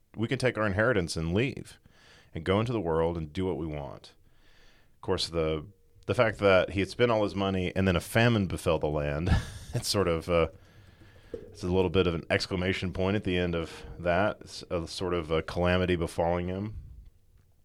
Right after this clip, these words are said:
But a famine, you know, it's not singly focused. It's not because he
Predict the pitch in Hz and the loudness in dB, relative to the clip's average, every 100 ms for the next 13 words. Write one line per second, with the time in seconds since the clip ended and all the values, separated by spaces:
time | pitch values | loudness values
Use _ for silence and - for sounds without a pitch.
0 | _ _ _ _ _ _ - - 90 98 | _ _ _ _ _ _ -20 -20 0 4
1 | 95 90 - - - _ _ 92 - 104 | 4 2 -4 -14 -16 _ _ -4 2 2
2 | 120 85 90 98 85 87 - 90 - - | 4 2 0 0 0 -2 -2 -2 0 0
3 | 92 82 78 82 87 76 73 - - 90 | 2 0 0 -2 -2 -2 -4 -6 -10 -8
4 | 78 80 - 78 - - _ _ - - | -6 -8 -6 -6 -6 -18 _ _ -18 -10
5 | 85 87 85 82 | -6 -4 -4 -4